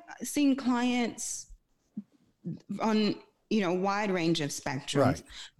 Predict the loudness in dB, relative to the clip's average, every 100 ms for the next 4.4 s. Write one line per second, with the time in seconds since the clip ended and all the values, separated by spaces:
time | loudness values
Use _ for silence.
0 | -20 _ -6 -2 0 0 -2 -2 -2 -2
1 | -4 -12 _ _ _ -20 -8 -2 0 2
2 | 0 0 -2 -2 -2 0 0 -4 -6 -6
3 | -4 0 0 0 2 2 0 -2 -4 -4
4 | -6 -8 -12